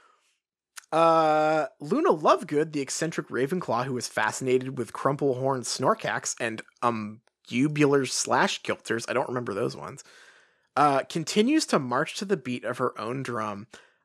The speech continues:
"I think that Luna is now traveling the world looking for various mad creatures," Rowling said. "She's a naturalist,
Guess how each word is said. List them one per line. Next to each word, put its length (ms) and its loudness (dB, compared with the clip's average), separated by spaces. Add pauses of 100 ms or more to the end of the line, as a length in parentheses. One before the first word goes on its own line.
(120)
"I 160 4
think 280 -4
that 140 0
Luna 380 2
is 220 -2
now 160 -6
traveling 500 0
the 80 2
world 400 4
looking 280 -2
for 160 -2
various 560 0
mad 360 0
creatures," 600 -4
Rowling 340 -4
said. 460 2 (340)
"She's 300 2
a 60 0
naturalist, 840 -2